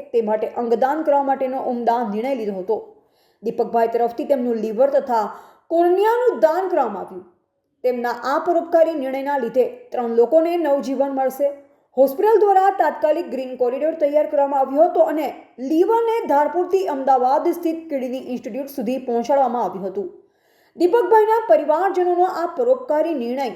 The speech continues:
બીજા ઘણા વ્યક્તિઓ માટે પ્રેરણાદાયી છે અને અંગદાનથી જરૂરિયાતમંદોને નવજીવન મળશે. આ સમગ્ર પ્રક્રિયાને સુચારુ પરિપૂર્ણ કરવામાં ધારપુર હોસ્પિટલના મેડિસિન વિભાગ,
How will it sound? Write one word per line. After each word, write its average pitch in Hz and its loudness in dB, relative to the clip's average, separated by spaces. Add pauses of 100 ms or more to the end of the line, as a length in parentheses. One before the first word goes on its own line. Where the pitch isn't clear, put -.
(180)
બીજા 339 2
ઘણા 359 4
વ્યક્તિઓ 247 -2
માટે 330 -2
પ્રેરણાદાયી 233 -2
છે 262 -4
અને 330 0
અંગદાનથી 392 2
જરૂરિયાતમંદોને 285 0
નવજીવન 220 -4
મળશે. 185 -4 (520)
આ 226 -2
સમગ્ર 233 -2
પ્રક્રિયાને 320 2
સુચારુ 285 0
પરિપૂર્ણ 226 -2
કરવામાં 226 -2 (240)
ધારપુર 220 -2
હોસ્પિટલના 294 0
મેડિસિન 240 -4
વિભાગ, 208 -2